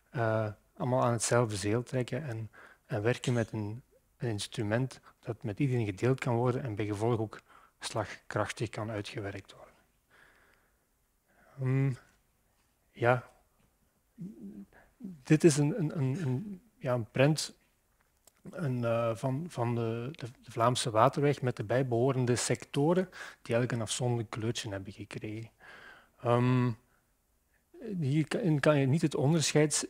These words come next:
eh, zien, maar er zijn dus wel degelijk drie verschillende territoriale afdelingen. Ehm, en grofweg kunnen ze opgedeeld worden in, eh, regio West, regio Centraal en regio Oost.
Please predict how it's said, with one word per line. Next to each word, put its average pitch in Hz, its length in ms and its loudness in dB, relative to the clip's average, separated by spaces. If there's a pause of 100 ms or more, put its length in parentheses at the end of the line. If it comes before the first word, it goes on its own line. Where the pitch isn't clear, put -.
eh, 151 140 0
zien, 156 420 2
maar 143 220 -2
er 127 80 2
zijn 131 160 2
dus 113 120 -2
wel 120 200 0
degelijk 131 360 0
drie 131 240 -2
verschillende 123 440 0
territoriale 113 640 0
afdelingen. 135 640 2 (580)
Ehm, 117 400 2 (300)
en 123 360 -4
grofweg 123 560 2
kunnen 131 260 2
ze 117 240 2
opgedeeld 127 520 0
worden 123 420 -2
in, 113 280 -4 (800)
eh, 104 240 -2
regio 107 600 0
West, 117 480 0 (320)
regio 113 320 0
Centraal 113 520 -2
en 107 80 -4
regio 101 380 -4
Oost. 123 360 -8